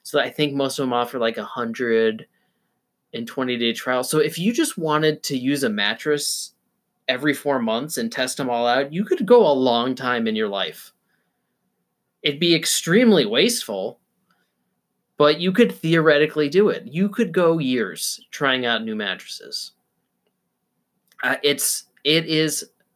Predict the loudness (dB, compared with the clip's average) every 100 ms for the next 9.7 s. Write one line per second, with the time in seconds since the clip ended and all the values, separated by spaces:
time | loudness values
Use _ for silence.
0 | _ _ -4 -2 -2 -2 -4 -2 -2 0
1 | 0 0 -2 -6 -10 _ _ -8 -6 -6
2 | -12 -20 _ _ -20 _ -6 -6 -2 0
3 | 2 2 2 -4 -6 0 0 0 -4 -4
4 | -2 0 2 2 0 -6 -2 -2 -2 -6
5 | -6 -4 -2 -2 -2 -2 -2 -4 -8 -14
6 | -16 -4 2 2 2 4 4 2 -4 -4
7 | -2 0 4 4 6 4 4 0 0 0
8 | 0 4 4 2 -2 0 2 0 0 -6
9 | -2 0 0 0 -4 -6